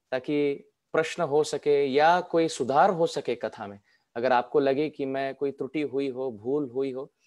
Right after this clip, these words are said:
तो आप कृपया करके वो बताएं। अ, तो उस हिसाब से अगले बार जब उस, अ, विषय में, अ, प्रकाश डाला जाएगा या प्रयास किया जाएगा,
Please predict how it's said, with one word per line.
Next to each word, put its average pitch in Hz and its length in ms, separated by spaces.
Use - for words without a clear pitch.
तो 135 60
आप 127 220
कृपया 143 260
करके 135 280
वो 131 120
बताएं। 139 360
अ, 107 380
तो 127 160
उस 131 200
हिसाब 131 280
से - 160
अगले 151 320
बार 143 200
जब 123 280
उस, - 400
अ, 107 180
विषय 117 380
में, 131 220
अ, - 60
प्रकाश 110 580
डाला 117 240
जाएगा 110 340
या 190 140
प्रयास 120 400
किया 110 220
जाएगा, 107 380